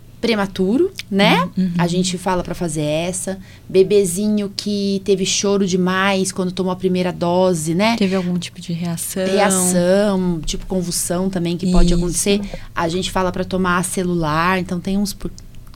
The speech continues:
Speaker 1: porquê aí. É, daí a vip, que é a da poliomielite, né, de injeção. Então, no sus, o que que acontece? Quando chega na hora de dar a vip,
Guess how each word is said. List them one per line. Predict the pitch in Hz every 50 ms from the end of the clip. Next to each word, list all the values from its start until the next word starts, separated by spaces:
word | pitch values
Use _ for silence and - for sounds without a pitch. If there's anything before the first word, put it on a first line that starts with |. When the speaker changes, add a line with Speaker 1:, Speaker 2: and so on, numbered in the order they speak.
| - - -
Speaker 1:
porquê | - 196 202 - - - 202 196
aí. | 208 226 202 127 - - - - - - - - - - - - - - -
É, | 196 220 214 214 214 214 214 208 214 208 202 -
daí | 202 190 214 226 247 269
a | 285 285 262
vip, | 202 175 170 214 294 330 - - - - 175 151 143 131 - - -
que | - - 175
é |
a | 170 175 175 170 170 160 147 143 147 - - - -
da | 147 156 147 147 143 143 - -
poliomielite, | 170 180 180 180 165 160 165 196 247 254 214 196 - - - - - - -
né, | 185 185 208 226 226 208
de | 175 180
injeção. | 190 175 220 254 277 - - - 208 180 151 151
Então, | 156 151 190 220 220
no | 233 254 339 370
sus, | - - - - 262 269 302 294 220 160 - - -
o | - - - - - - -
que | - 202
que | 240
acontece? | 233 220 240 254 240 208 165 165 - -
Quando | - 240 262 302 339
chega | - - 247 226 233 220
na | 208 196
hora | 190 190 185
de | 165 160
dar | 170 160
a | 151
vip, | 143 147 175 220 233 - - - 143 -